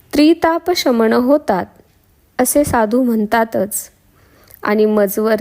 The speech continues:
तर आज असा प्रसंग आला आहे. यातून पार पाडणारे श्री स्वामीचरण आपण आहात,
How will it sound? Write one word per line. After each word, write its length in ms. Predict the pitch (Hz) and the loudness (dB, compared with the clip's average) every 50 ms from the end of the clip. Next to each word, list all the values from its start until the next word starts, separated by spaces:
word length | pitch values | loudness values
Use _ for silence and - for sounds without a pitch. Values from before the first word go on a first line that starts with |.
| 220 - | -2 -2
तर 240 | 262 254 233 208 233 254 - _ _ _ _ _ _ _ _ _ - | 0 0 0 0 -2 -6 -12 _ _ _ _ _ _ _ _ _ -6
आज 300 | - 233 247 269 269 - - - - - | -4 -2 -2 -2 -4 -6 -12 -10 -6 -6
असा 240 | 240 - - 294 | -4 -2 0 -2
प्रसंग 520 | 311 311 - 269 214 - - 214 202 208 240 | 0 0 0 -2 0 0 -2 -2 0 0 0
आला 320 | 277 269 233 220 202 196 | 0 0 0 0 0 0
आहे. 280 | 190 190 196 190 208 - - - - _ _ _ _ _ _ _ _ _ _ _ _ _ - _ _ _ _ _ - | 0 -2 -2 -4 -8 -10 -10 -14 -20 _ _ _ _ _ _ _ _ _ _ _ _ _ -20 _ _ _ _ _ 0
यातून 460 | 226 233 240 226 233 - - 339 359 381 359 - | 2 2 2 0 -2 -2 0 2 2 2 0 0
पार 280 | 285 247 262 294 349 | -2 0 0 -2 -2
पाडणारे 760 | 320 - - 208 208 196 208 208 226 254 262 240 202 185 214 240 - _ _ _ _ _ _ _ _ - - | -2 -2 -2 0 0 -2 -2 -2 0 0 0 0 -2 -4 -6 -10 -14 _ _ _ _ _ _ _ _ -10 -4
श्री 180 | - 277 294 294 | 0 0 2 2
स्वामीचरण 960 | - - 240 220 208 196 202 214 226 226 - 254 247 247 226 208 202 202 240 - _ _ _ _ _ _ _ _ _ _ - | 0 0 0 0 0 0 -2 -4 -4 -2 -2 0 0 0 0 -2 -4 -6 -8 -12 _ _ _ _ _ _ _ _ _ _ -8
आपण 400 | - - 254 - - 269 285 294 | -4 -4 -4 -2 0 0 2 2
आहात, 380 | 277 226 202 196 - 214 196 | 2 0 -2 -4 -4 -6 -6